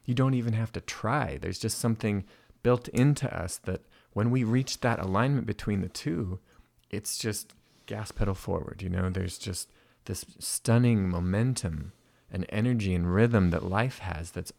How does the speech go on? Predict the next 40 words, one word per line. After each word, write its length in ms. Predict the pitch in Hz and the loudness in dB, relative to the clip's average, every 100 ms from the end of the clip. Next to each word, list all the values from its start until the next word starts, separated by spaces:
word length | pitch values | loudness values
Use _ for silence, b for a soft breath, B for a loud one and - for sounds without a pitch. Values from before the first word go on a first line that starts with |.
| _ | _
always 720 | - 123 147 135 101 92 85 | 2 6 6 6 4 2 -2
going. 600 | - - 131 95 69 110 113 | -4 0 0 0 -4 -10 -8
Just 320 | - 117 - - _ - | -2 -2 -2 -10 _ 2
instantly, 920 | 127 156 - 127 98 85 85 87 90 b b b b _ | 4 4 2 -2 -2 -2 -4 -6 -10 b b b b _
you 120 | 110 113 | -2 0
become 280 | 120 - | 0 -4
a 40 | 95 | -6
part 300 | - 107 160 | -2 -2 -2
of 120 | 101 | -6
that. 240 | - - - _ _ _ _ B B B B B B B - | -10 -12 -18 _ _ _ _ B B B B B B B -2
I 80 | |
just 100 | 127 | 0
think 160 | - 185 | 0 2
about 220 | 165 151 | 4 2
the 100 | - | 2
light 240 | 107 113 113 | 2 2 2
switches 640 | - 98 - 85 85 - - | -2 -4 -4 -6 -6 -10 -4
and 120 | 98 | -2
the 60 | |
way 120 | 101 101 | 0 0
that 160 | 101 | -2
those 360 | 98 90 - - | -2 -2 -6 -10
electrons 680 | - 95 101 - 98 90 87 | -4 -2 -2 -4 -4 -2 -4
at, 120 | 95 - - | -8 -8 -6
at 120 | 101 | -4
all 240 | - 120 | 0 2
moments 680 | 135 104 107 98 82 - - - | 4 4 4 2 -2 -8 -14 -8
are 100 | 90 | -6
ready 220 | 92 92 | -4 -6
to 140 | - | -4
move. 420 | 92 87 82 - _ b b b - | -4 -4 -6 -10 _ b b b -4
And 100 | 95 | -2
the 60 | |
second 380 | - - 135 113 | 0 -2 0 0
that 100 | 98 | 0
those 200 | 98 - | -4 -4
two 140 | - | -6
things 280 | - 95 90 | -6 -4 -4
are 80 | 85 | -4
touching, 600 | - 101 - - - 113 | -6 -8 -8 -10 -10 -14